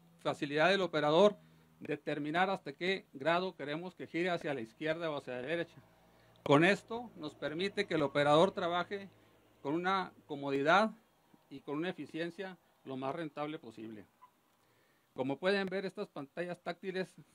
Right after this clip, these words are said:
eh, tienen en forma sincronizada lo que es, eh, la operación digital. Estos mismos parámetros se pueden operar desde la,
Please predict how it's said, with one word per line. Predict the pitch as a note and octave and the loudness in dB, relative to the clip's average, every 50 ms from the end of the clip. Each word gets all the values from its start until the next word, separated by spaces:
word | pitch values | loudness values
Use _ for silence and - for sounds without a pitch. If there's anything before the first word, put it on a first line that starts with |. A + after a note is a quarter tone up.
| _ _ _ _ _ _ - | _ _ _ _ _ _ -14
eh, | - C#3 C3 C3+ B2 - - | -8 -6 -4 -4 -4 -6 -2
tienen | D3 E3 E3+ F3+ F#3+ F#3+ - - | -2 0 0 0 -2 -6 -8 -10
en | C3+ A#2+ | -10 -6
forma | D3+ D#3 D#3+ F3+ F#3 F3+ | -4 -4 -4 -2 -4 -6
sincronizada | - F3 D3+ C#3 - - C#3 C#3 C3+ B2 - E3 E3 F3+ F3+ F3 E3+ | -6 -4 -6 -6 -6 -6 -6 -6 -6 -4 -2 0 0 0 0 -2 -4
lo | C#3 B2 - | -6 -8 -10
que | - C#3 D3+ D#3+ | -10 -8 -8 -8
es, | E3 E3 _ _ _ _ _ _ _ _ _ _ _ _ - | -8 -8 _ _ _ _ _ _ _ _ _ _ _ _ -14
eh, | - B2 | -10 -8
la | C3 C#3 C#3 | -4 -4 -4
operación | C3 - C#3 C#3+ C3 A#2 - D#3+ E3 E3 | -4 -4 -6 -6 -6 -4 -2 0 0 0
digital. | E3 E3 - D3+ D3 - F3+ F#3+ G#3 A3 - - _ _ _ _ _ _ - | -2 -4 -6 -8 -6 -2 -2 -2 -2 -2 -6 -12 _ _ _ _ _ _ -6
Estos | D#3+ F#3+ F#3+ - - G#3 G3 F#3+ | -4 -4 -4 -2 -2 -2 -2 -2
mismos | G3 G3+ G#3 G#3 G3+ G#3 G3 - | -2 -2 -2 -2 -2 -4 -6 -6
parámetros | - G3+ D#3 E3+ F#3 F#3+ G3+ G3 G3+ F#3+ F3+ - _ _ - | -4 -2 0 0 0 0 -2 -8 -10 -10 -12 -12 _ _ -14
se | C3 B2+ | -14 -14
pueden | - D3 D3 D#3+ F3+ F#3 F#3+ F3 - - - - _ _ _ _ _ - | -8 -4 -4 -2 -2 -2 -6 -8 -12 -18 -20 -20 _ _ _ _ _ -2
operar | C#3+ C#3 - C#3 C3+ D3+ E3 F#3 F#3 - _ _ - | -2 0 0 2 4 4 4 4 2 -4 _ _ -20
desde | - C3 C3+ C3 C#3 C#3 C3 | -12 -10 -10 -8 -8 -6 -4
la, | C3 C3 B2+ A#2+ | -4 -4 -4 -6